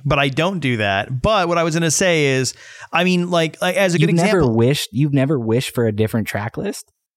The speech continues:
Speaker 1: <sighs> I mean,
Speaker 2: You have to have.
Speaker 1: I've listened to, and,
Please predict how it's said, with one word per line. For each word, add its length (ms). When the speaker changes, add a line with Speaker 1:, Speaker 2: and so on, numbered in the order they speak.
Speaker 1:
<sighs> 480
I 100
mean, 280
Speaker 2:
You 80
have 400
to 160
have. 160
Speaker 1:
I've 320
listened 580
to, 760
and, 160